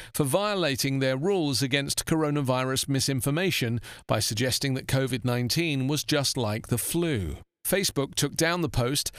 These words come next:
but not before it was shared about twenty-six thousand times, data from the company's metric tool showed.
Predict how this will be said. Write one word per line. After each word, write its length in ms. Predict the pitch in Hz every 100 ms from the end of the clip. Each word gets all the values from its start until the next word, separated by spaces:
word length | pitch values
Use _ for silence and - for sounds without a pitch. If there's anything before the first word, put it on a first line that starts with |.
| -
but 100 | -
not 180 | 156 208
before 320 | 190 - 180
it 100 | 170
was 120 | 143 143
shared 360 | - 165 160
about 280 | 151 147 147
twenty-six 580 | - 165 156 - - -
thousand 480 | 151 143 135 135 120
times, 540 | 165 180 117 90 87
data 320 | 110 101 131
from 160 | 127 123
the 40 |
company's 460 | 107 120 113 127 107
metric 480 | 147 170 143 139 156
tool 340 | 185 165 120
showed. 600 | 110 160 151 107 85 73